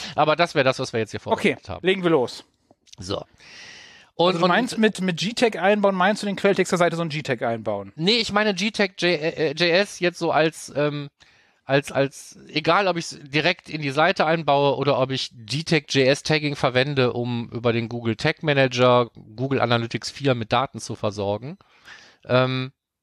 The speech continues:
Speaker 1: ist das die beste Option? Das ist eigentlich die Frage. Und wenn nicht, gibt es überhaupt Alternativen? Das ist ja die interessante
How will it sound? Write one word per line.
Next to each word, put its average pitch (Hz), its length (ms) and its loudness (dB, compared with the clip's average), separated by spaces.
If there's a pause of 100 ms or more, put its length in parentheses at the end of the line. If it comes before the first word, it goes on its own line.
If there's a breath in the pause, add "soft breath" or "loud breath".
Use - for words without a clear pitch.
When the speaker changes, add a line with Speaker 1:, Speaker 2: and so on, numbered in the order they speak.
(500)
Speaker 1:
ist - 320 -2
das 165 340 0
die 147 120 -2
beste 131 340 -2
Option? 92 460 -8 (120)
Das 139 160 -4
ist 147 140 -8
eigentlich 110 240 -2
die 104 80 -12
Frage. 82 400 -10 (520)
Und 147 240 0 (200)
wenn 139 600 -4
nicht, 170 280 -2 (160)
gibt - 200 -4
es 160 100 -4
überhaupt 135 240 0
Alternativen? 135 600 -2
Das 104 180 -6
ist - 100 -18
ja 104 80 -8
die 101 160 -14
interessante 98 600 -10